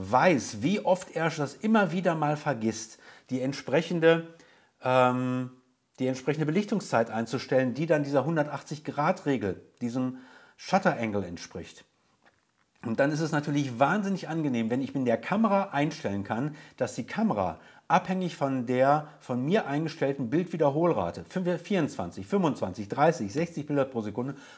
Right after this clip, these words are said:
von sich aus den rela-, die relative Belichtungszeit, die passende Belichtungszeit entsprechend des hundertachtzig, der hundertachtzig Grad Regel einbezieht, einstellt.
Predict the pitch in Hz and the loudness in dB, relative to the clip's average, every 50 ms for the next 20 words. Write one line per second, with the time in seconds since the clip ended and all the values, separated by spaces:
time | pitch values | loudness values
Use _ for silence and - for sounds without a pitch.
0 | - - - 123 120 113 107 120 180 196 - - - 151 175 175 175 - 143 120 | -20 -8 -4 -2 -2 -2 0 -2 -2 -2 -4 -4 0 2 2 2 2 -2 -4 -2
1 | 113 104 101 131 165 175 170 170 - 131 123 120 123 143 165 160 - 170 147 135 | -2 4 4 6 6 6 2 0 -4 -6 0 2 2 2 2 0 -2 -6 -4 -4
2 | 139 127 135 151 180 - - 202 156 - - - 98 87 87 - - - 127 - | -2 -2 -2 -2 -2 -2 -4 -4 -4 -4 -4 -6 -6 -6 -6 -12 -12 -12 -12 -6
3 | - 165 170 - 185 160 143 127 131 143 143 - - 143 131 - - - 135 135 | -4 -4 -4 -2 -2 -4 -2 -2 -2 -4 -4 -4 -4 -6 -6 -2 0 2 2 2
4 | 135 - - - - - 107 101 - - - 123 127 123 143 135 131 135 - - | 0 -4 -12 -18 -12 -12 -12 -12 -12 -4 -2 -2 0 0 -2 -4 -6 -8 -14 -20
5 | - _ - 101 - - 135 131 120 - - 110 - - - 107 101 104 98 120 | -16 _ -12 -12 -8 -4 -4 -2 -4 -4 -6 -10 -10 -8 -8 -4 -2 -2 -2 0
6 | 131 123 117 120 113 107 - - 113 - 101 101 110 135 - - 104 101 95 90 | -2 -2 -2 -4 -8 -10 -8 -10 -10 -4 -2 -2 -2 -2 -2 -2 -2 -2 -2 -2
7 | 85 - - - - - - - _ _ _ _ _ _ 127 139 147 151 151 139 | -4 -6 -8 -14 -20 -20 -20 -20 _ _ _ _ _ _ 0 2 2 2 2 0
8 | 135 113 - - - 147 151 156 151 - - - _ _ - 123 127 139 160 151 | -2 -4 -6 -6 -6 -4 -4 -4 -4 -8 -14 -18 _ _ 2 2 4 4 2 0
9 | - - - 95 90 82 80 - - | -2 0 0 0 0 0 -4 -10 -16